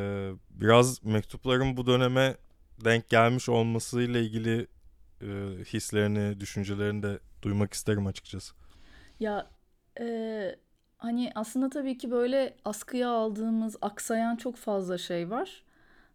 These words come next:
Speaker 2: E, ama bir yandan da canımı sıkmamaya çalışıyorum. Yani sıkmıyorum da aslında. E, şey bana komik geliyor. Mektuplar böyle hikaye olarak çok dört duvar arasında geçen, çok evde geçen bir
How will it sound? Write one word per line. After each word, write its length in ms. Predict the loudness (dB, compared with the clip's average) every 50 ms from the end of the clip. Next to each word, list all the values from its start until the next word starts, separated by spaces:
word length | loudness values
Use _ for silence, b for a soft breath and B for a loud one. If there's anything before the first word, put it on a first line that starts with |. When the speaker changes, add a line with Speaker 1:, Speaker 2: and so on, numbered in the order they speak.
| b _ -6 -2
Speaker 2:
E, 40 | -2 0 0 0 0 -2 -2 -4 -4 -2
ama 360 | 0 2 2 2 2 0 _ -4
bir 40 | 0
yandan 320 | 0 2 2 4 4 2
da 60 | 2
canımı 260 | 2 2 2 2 2 2
sıkmamaya 460 | 0 -6 -4 -2 -2 -2 -2 -4 -6
çalışıyorum. 460 | -6 -8 -8 -8 -8 -10 -10 -8 -8
Yani 100 | -8 -8
sıkmıyorum 540 | -8 -8 -10 -8 -6 -6 -6 -6 -8 -8 -8
da 80 | -8
aslında. 520 | -8 -10 -12 -14 -14 -12 -10 -8 -10 -10 -10 b b b b b b b b b _ _ -8
E, 60 | -4 -4 -2 -2 -2 -2 -2 -2 -2 -4 -4 -4 -6 -6 -8 -10 -6
şey 220 | 2 2 2 4 4
bana 200 | 2 2 2 0
komik 340 | -4 -8 -8 -8 -10 -10 -8
geliyor. 320 | -6 -6 -6 -6 -8 -8
Mektuplar 580 | -8 -8 -10 -10 -14 -12 -8 -6 -4 -4 -2 -2
böyle 400 | -2 -2 0 0 0 -2 -2 -6 _ _ _ _ _ _ _ _ _ _ _ _ -18 -18
hikaye 420 | -12 -4 -4 -2 0 0 -2 -2
olarak 380 | -2 -2 -2 -2 -2 -4 -6 -6
çok 220 | -10 -10 -8 -4
dört 220 | -4 -4 -4 -4
duvar 180 | -4 -2 0 0
arasında 520 | 0 0 -2 -4 -8 -8 -8 -6 -6 -6 -6
geçen, 340 | -6 -6 -8 -8 -10 -10 -8
çok 260 | -8 -8 -8 -4 -2
evde 300 | 0 0 0 2 0 0
geçen 440 | 0 0 -2 -2 -6 -8 -8 -10 -12 _ _ _ _ _ _ -14 -10
bir 240 | -8 -8 -8 -10